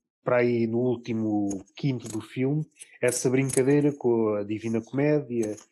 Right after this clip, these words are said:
e com os quadros de Botticelli, se bem que é uma dupla brincadeira porque está a brincar com <laughs> o Botticelli,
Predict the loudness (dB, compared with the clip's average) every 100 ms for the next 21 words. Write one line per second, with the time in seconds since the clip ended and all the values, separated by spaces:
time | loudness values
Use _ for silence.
0 | _ _ -12 -8 -6 -6 -4 -2 0 -2
1 | -2 -2 -2 -4 0 2 2 -2 -10 -20
2 | -20 -10 -6 0 2 2 4 2 2 -2
3 | 0 2 2 2 2 2 2 2 2 0
4 | 4 4 4 0 -2 -6 -6 -8 -8 -2
5 | 2 2 2 0 0 0 0 0 0 0
6 | -2 -6 -12 _ _ _ _ -10 -6 -4
7 | 0 0 -2 -2 2 4 2 0